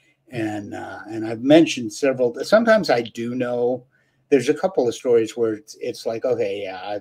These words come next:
I, I, I know the ending and I wanna get to that, but usually it's just, let's follow this and see where it goes. Um, and, uh,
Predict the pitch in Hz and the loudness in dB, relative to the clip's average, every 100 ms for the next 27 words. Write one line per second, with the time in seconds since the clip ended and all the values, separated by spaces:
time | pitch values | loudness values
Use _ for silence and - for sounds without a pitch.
0 | - 110 110 - _ _ _ _ - 123 | -12 -10 -10 -12 _ _ _ _ -10 -2
1 | 127 156 151 139 127 127 117 113 113 110 | 6 6 8 6 4 0 -2 -2 -2 -4
2 | 110 131 135 127 - 120 - 117 92 90 | -6 -2 0 0 -4 -6 -6 -8 -8 -12
3 | 87 - _ 123 117 165 175 160 135 120 | -16 -20 _ -10 -2 -2 -2 -2 -4 -4
4 | 110 - - 117 110 _ _ _ _ _ | -10 -14 -10 -10 -10 _ _ _ _ _
5 | _ _ _ 131 156 175 - 170 156 143 | _ _ _ 4 4 4 2 4 6 4
6 | 131 117 131 107 127 113 107 95 104 - | 0 -4 -6 -8 -6 -6 -6 -8 -16 -16
7 | - - _ 127 120 117 113 107 101 _ | -20 -20 _ -8 -6 -6 -6 -8 -10 _
8 | _ _ _ _ _ _ _ _ 311 123 | _ _ _ _ _ _ _ _ -8 -6
9 | 120 113 107 110 107 98 | -4 -2 -4 -6 -8 -10